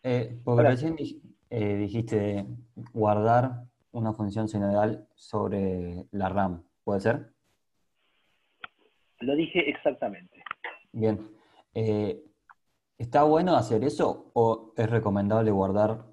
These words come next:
Speaker 1: Porque lo que me refiero es que deberías ir guardando punto a punto la senoidal para después sacarla, ¿no?
Speaker 2: Claro, a eso me refería. Así
Speaker 1: ¿Está
Speaker 2: armar una
Speaker 1: bueno?
Speaker 2: tabla.
Speaker 1: Claro, eso
Speaker 2: Sí.
Speaker 1: decía. ¿Y está bueno meterla
Speaker 2: Es
Speaker 1: toda en
Speaker 2: más,
Speaker 1: la ram o la podrías meter
Speaker 2: En la
Speaker 1: en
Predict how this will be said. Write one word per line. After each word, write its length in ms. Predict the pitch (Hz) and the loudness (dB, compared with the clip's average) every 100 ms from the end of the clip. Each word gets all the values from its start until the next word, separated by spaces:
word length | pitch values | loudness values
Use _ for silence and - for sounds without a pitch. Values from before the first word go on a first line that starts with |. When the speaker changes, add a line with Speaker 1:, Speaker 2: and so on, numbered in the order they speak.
| _ - | _ -2
Speaker 1:
Porque 180 | 104 | 0
lo 100 | 101 | 2
que 80 | 98 | 0
me 220 | 101 104 | -2 -4
refiero 360 | 92 90 113 110 | -4 -4 0 0
es 60 | 107 | 0
que 100 | 95 | -4
deberías 520 | 98 101 98 113 - | -4 -2 0 0 0
ir 80 | 110 | 2
guardando 400 | 104 107 107 87 | 4 4 2 2
punto 260 | 113 107 | 0 2
a 60 | 95 | 2
punto 260 | 113 117 | 2 2
la 100 | 107 | 2
senoidal 400 | 95 98 95 104 | 0 -2 0 0
para 160 | 107 90 | 0 -2
después 220 | 87 95 | -2 -6
sacarla, 460 | 95 90 104 92 78 _ _ _ _ _ _ _ _ _ | -6 -2 -2 -2 -8 _ _ _ _ _ _ _ _ _
¿no? 320 | - 202 - - _ _ _ _ _ _ _ _ _ _ | -4 -4 -4 -14 _ _ _ _ _ _ _ _ _ _
Speaker 2:
Claro, 240 | - 214 175 | 2 6 8
a 60 | |
eso 140 | 202 202 | 6 4
me 100 | 170 | 2
refería. 480 | 151 170 175 113 104 _ _ _ _ _ _ | 4 4 6 4 2 _ _ _ _ _ _
Así 180 | 120 131 | -2 6
Speaker 1:
¿Está 220 | 147 147 | 6 8
Speaker 2:
armar 60 | 135 | 8
una 160 | 156 147 | 8 8
Speaker 1:
bueno? 60 | |
Speaker 2:
tabla. 440 | 214 165 147 180 - _ - - _ | 8 6 6 0 -2 _ -20 -20 _
Speaker 1:
Claro, 260 | 131 117 | 4 6
eso 300 | 117 117 104 - - | 4 2 -2 -6 -12
Speaker 2:
Sí. 60 | |
Speaker 1:
decía. 300 | 160 - - - _ _ _ | -10 -6 -6 -8 _ _ _
¿Y 60 | 113 | -2
está 160 | 110 120 | 4 6
bueno 180 | 156 | 6
meterla 300 | 127 104 107 | 4 4 4
Speaker 2:
Es 60 | 101 | 4
Speaker 1:
toda 200 | 120 113 | 6 6
en 80 | 98 | 6
Speaker 2:
más, 120 | 98 | 4
Speaker 1:
la 80 | 101 | 2
ram 220 | 113 143 - _ _ _ _ _ _ _ | 0 -2 -6 _ _ _ _ _ _ _
o 100 | - | 2
la 140 | 110 107 | 2 4
podrías 340 | 107 110 117 | 2 2 2
meter 200 | 107 98 | 0 2
Speaker 2:
En 60 | 110 | 4
la 60 | |
Speaker 1:
en 120 | 104 | 4